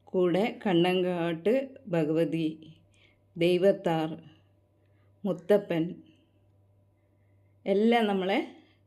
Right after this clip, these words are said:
അത്ഭുതത്തോടെ നമ്മളെ നോക്കിയിരിക്കുന്നത് പോലെ തോന്നും. അത്രയധികം ജീവസുറ്റ പ്രതിമകളാണ്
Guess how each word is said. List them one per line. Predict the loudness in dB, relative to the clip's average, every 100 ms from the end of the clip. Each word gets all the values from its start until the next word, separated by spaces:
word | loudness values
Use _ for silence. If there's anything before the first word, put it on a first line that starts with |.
| _ _ _ _ _ -4
അത്ഭുതത്തോടെ | -2 2 4 2 2 2 2 2 -2 -6 -8
നമ്മളെ | -6 -2 0 2
നോക്കിയിരിക്കുന്നത് | 2 -2 -2 -2 -2 -4 -6 -6 -6
പോലെ | -6 -4 -4
തോന്നും. | -4 -4 -2 -4 -8 -16 -14
അത്രയധികം | -10 -4 -2 -2 -2 -4 -2
ജീവസുറ്റ | -4 -2 -4 -4 -6 -2 -4 -4 -10 _ _ _ _ _ 0
പ്രതിമകളാണ് | 2 4 2 2 2 0 -2